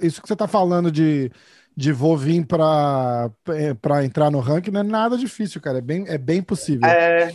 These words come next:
Speaker 2: com certeza.
Speaker 1: É bem possível. O <clears throat> Olha, chegou, chegou pergunta até em inglês aqui, ó. Tem alguma,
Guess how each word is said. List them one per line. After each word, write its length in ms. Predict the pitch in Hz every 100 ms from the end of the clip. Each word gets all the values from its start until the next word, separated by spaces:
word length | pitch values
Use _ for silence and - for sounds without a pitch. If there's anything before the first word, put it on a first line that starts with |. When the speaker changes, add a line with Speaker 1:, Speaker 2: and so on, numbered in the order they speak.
| -
Speaker 2:
com 120 | 202
certeza. 560 | 202 208 196 180 180
Speaker 1:
É 0 |
bem 100 | 165
possível. 500 | 175 160 131 117 113 117 _ - _ -
O 1500 | 190 190 190 190 185 185 180 175 175 170 165 165 160 156 151 156 -
<clears throat> 420 | 190 147 120 101 _ _ _ _ _ _ _ _ _ -
Olha, 200 | 165 156
chegou, 640 | - 151 170 175 170 147
chegou 260 | - 160
pergunta 320 | 165 180 185 170
até 200 | - 208
em 100 | 233
inglês 420 | 180 151 160 147
aqui, 240 | 131 -
ó. 180 | 123 110 110 _
Tem 100 | 170
alguma, 840 | 175 175 214 214 202 185 165 143